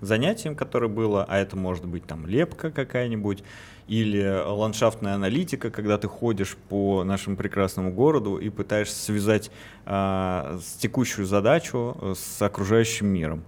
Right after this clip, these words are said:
Ну, т-, такая это нетривиальная практика. И, и вот, э, непосредственную пользу от этого сложно увидеть.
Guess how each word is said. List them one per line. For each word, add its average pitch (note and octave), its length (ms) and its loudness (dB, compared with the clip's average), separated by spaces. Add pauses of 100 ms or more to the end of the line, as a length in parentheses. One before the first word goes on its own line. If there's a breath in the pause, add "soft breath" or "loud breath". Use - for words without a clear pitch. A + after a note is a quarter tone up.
(100)
Ну, B2 180 -2
т-, - 180 -14 (160)
такая F2 400 0
это E2+ 180 -6
нетривиальная G2+ 720 0
практика. - 460 -8 (960 loud breath)
И, A#2+ 380 8 (840)
и B2 80 4
вот, B2+ 320 4
э, A#2+ 300 8
непосредственную B2 840 2
пользу A#2 580 4
от G#2 160 2
этого E2 340 0
сложно F#2+ 460 6
увидеть. F2 480 -4